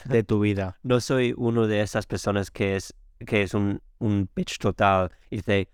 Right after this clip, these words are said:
Speaker 2: "Yo digo siempre la verdad", <laughs> o algo así. Ah, no digo eso, pero quiero decir que soy s-, demasiado sincero sobre, sobre mí mismo, sobre yo mismo.
Speaker 1: Sobre mí mismo.
Speaker 2: Sobre mí mismo. Y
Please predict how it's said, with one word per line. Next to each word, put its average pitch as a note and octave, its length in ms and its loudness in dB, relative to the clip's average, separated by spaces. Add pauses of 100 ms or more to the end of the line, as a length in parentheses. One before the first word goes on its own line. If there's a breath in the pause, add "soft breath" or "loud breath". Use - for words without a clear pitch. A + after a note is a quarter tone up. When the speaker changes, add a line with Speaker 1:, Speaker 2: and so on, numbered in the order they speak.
(140)
Speaker 2:
"Yo A#2 240 4
digo C#3+ 280 2
siempre A#2 440 0
la G#2 120 4
verdad", G2 520 2
<laughs> C3+ 180 -2
o B2+ 80 -2
algo G#2+ 300 4
así. G#2 400 -2 (500 soft breath)
Ah, G#2 340 0
no A2+ 160 4
digo A2 300 2
eso, G#2 420 -4 (460)
pero G#2 500 2
quiero A2 400 0
decir G2+ 420 0
que G2+ 540 -2 (140)
soy B2 300 0
s-, - 220 -6
demasiado A2 540 2
sincero G2+ 480 0
sobre, G2 580 0
sobre G2 360 0
mí F#2+ 160 2
mismo, G2 380 -2
sobre G2 400 0
yo G2+ 240 0
mismo. G2 480 -2 (180)
Speaker 1:
Sobre G#2 340 0
mí G#2 140 4
mismo. G2 380 0
Speaker 2:
Sobre G2 300 0
mí G2+ 160 2
mismo. F#2+ 440 -2 (500)
Y G2+ 880 0